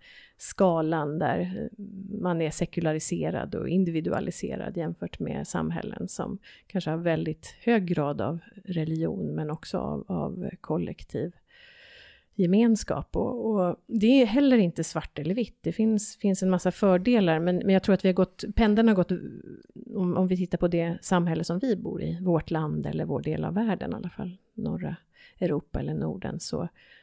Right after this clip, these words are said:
är vi ju väldigt långt ut ditåt. Och väldigt många av de beslut vi fattar som samhälle och, och också som individer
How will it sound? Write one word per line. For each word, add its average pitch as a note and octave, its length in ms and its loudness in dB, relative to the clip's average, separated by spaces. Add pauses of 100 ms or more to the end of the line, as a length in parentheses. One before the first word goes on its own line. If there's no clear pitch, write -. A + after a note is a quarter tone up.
(120)
är G3+ 200 4
vi A#3+ 80 4
ju F3 320 4
väldigt F3 720 0
långt F#3 500 0
ut - 540 0 (280)
ditåt. - 640 -2
Och F3+ 100 0 (300)
väldigt F3 260 4
många F3 200 4
av E3+ 80 -2
de D#3+ 220 0
beslut E3+ 640 0
vi - 440 -2
fattar - 560 -6
som - 240 -6
samhälle D#3+ 680 -6
och, - 340 -10
och E3 160 4
också B3 240 0
som G#3+ 160 4
individer F3 600 0